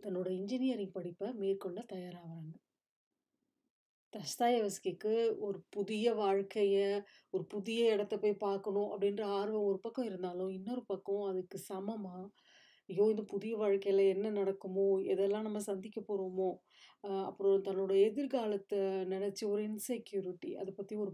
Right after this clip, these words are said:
பயம், அ இதெல்லாம் வேற ஒரு பக்கம் இருக்கு. அவருக்கு ஒரே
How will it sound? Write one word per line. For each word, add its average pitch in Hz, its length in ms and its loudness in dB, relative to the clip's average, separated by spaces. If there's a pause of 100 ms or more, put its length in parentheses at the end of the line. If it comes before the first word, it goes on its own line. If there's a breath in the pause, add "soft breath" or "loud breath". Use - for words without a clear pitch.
பயம், 196 420 0 (520 loud breath)
அ 190 80 -2 (140)
இதெல்லாம் 294 500 2
வேற 226 240 2
ஒரு 202 120 2
பக்கம் 196 280 -4
இருக்கு. 180 300 -2
அவருக்கு 180 320 -2
ஒரே 208 160 0